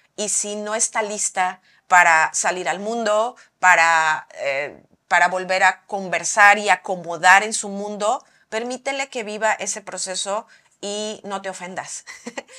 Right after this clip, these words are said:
No es personal, créeme. Piensa más en la persona y piensa menos en ti. Eh, evita decir a las personas que sean fuertes.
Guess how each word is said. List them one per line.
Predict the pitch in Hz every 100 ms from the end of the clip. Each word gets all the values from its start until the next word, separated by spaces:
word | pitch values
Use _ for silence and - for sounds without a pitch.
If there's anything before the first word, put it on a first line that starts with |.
| - 226
No | 220
es | 240
personal, | - 233 233 185 185 175 -
créeme. | 190 190 185 151 156 -
Piensa | 214 220 240
más | 202 190 196
en | 180
la | 156
persona | 165 - 202 226 247
y | 190
piensa | 196 175 180 190 180 - _ _ -
menos | 185 175 165 170 - _ _ -
en | 185 175
ti. | 170 143 - _ _ _ _ _ _ _
Eh, | 202 208 208 196 190 180 _ _ _ _ _ _
evita | 208 208 240 285
decir | 254 214 220 220
a |
las | 226
personas | - 180 - 202 202 196
que | 180
sean | 180 170
fuertes. | 180 160 - - - -